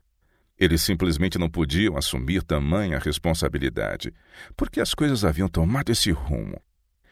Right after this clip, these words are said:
Finalmente, após muita conversa, decidiram que não podiam e não queriam ser absorvidos por algo tão grande, tão caro e tão sem esperança. Mas nenhum deles sentiu-se bem acerca da decisão e ambos sabiam, no fundo de seus corações,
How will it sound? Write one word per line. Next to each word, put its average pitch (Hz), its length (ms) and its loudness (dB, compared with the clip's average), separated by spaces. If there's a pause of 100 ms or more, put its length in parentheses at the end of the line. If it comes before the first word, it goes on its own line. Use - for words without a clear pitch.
(260)
Finalmente, 170 720 2
após 117 440 2
muita 139 260 2
conversa, 113 600 2
decidiram 92 560 0
que 92 100 0
não 87 100 2
podiam 92 720 0
e 98 80 0
não 98 240 4
queriam 90 440 2
ser 80 200 0
absorvidos 80 720 0
por 78 240 -2
algo 80 300 0
tão 98 200 -2
grande, 92 600 0 (180)
tão 135 200 0 (160)
caro 95 420 0 (260)
e 107 60 2
tão 135 300 0
sem 82 220 -2
esperança. 58 680 -2 (560)
Mas 98 420 6
nenhum 85 280 4
deles 90 400 4
sentiu-se 80 500 0
bem 90 340 2
acerca 82 540 0
da 71 100 0
decisão 73 760 0
e 82 100 2
ambos 98 260 2
sabiam, 85 640 0
no 69 140 -2
fundo 143 420 0
de 78 140 -2
seus - 260 2
corações, - 720 -2